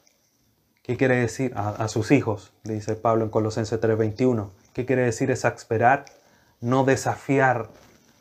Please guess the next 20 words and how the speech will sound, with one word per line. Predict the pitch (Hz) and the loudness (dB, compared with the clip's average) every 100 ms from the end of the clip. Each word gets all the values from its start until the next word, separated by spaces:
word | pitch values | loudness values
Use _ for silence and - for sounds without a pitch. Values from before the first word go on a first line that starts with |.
| _ _ - | _ _ -6
a | 117 | 0
ver | 123 123 - | 2 0 0
quién | 131 131 | 0 0
soporta | - 120 127 123 120 | -2 0 0 0 -2
más | 117 120 127 | -2 -2 -2
antes | 113 117 | -4 -4
de | 110 | -4
enojarse. | 107 104 110 - 113 | -4 -6 -8 -6 -4
No | 117 139 | 0 2
buscarles | 143 143 - 156 160 139 120 | 2 2 2 4 4 2 -2
el, | 117 - _ _ - | -8 -10 _ _ -4
el | 113 | -4
pleito. | 110 123 113 107 - 101 - _ _ _ _ _ _ _ _ _ - | -2 0 0 0 -6 -8 -10 _ _ _ _ _ _ _ _ _ -2
No | 123 151 165 | 4 6 6
empezar | 151 147 156 156 | 4 4 6 6
a, | 147 135 - | 6 2 -4
como | 131 123 117 113 | -6 -2 -4 -2
se | 123 | 0
dice, | 117 143 147 127 | 4 4 2 0
a, | - 117 117 - | 0 -2 -2 -6